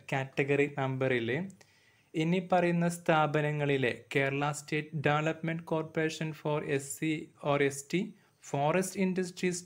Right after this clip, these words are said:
ട്രാവൻകൂർ ലിമിറ്റഡ്, ഹാൻഡിക്രാഫ്റ്റ് ഡെവലപ്മെന്റ് കോർപ്പറേഷൻ കേരള ലിമിറ്റഡ്, കേരള സ്റ്റേറ്റ് കൺസ്ട്രക്ഷൻ കോപ്പ് കോർപ്പറേഷൻ ലിമിറ്റഡ്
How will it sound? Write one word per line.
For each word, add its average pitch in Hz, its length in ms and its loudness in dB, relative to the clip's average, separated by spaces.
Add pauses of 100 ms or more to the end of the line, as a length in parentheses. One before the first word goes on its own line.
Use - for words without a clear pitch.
(100)
ട്രാവൻകൂർ 160 480 2
ലിമിറ്റഡ്, 143 540 0 (760)
ഹാൻഡിക്രാഫ്റ്റ് 165 960 -2
ഡെവലപ്മെന്റ് 151 640 0
കോർപ്പറേഷൻ 147 840 -2
കേരള 143 300 2
ലിമിറ്റഡ്, 139 420 -2 (160)
കേരള 151 280 -2
സ്റ്റേറ്റ് 160 380 -4 (120)
കൺസ്ട്രക്ഷൻ 196 840 -2
കോപ്പ് 175 440 -2
കോർപ്പറേഷൻ 165 600 0
ലിമിറ്റഡ് 143 520 -2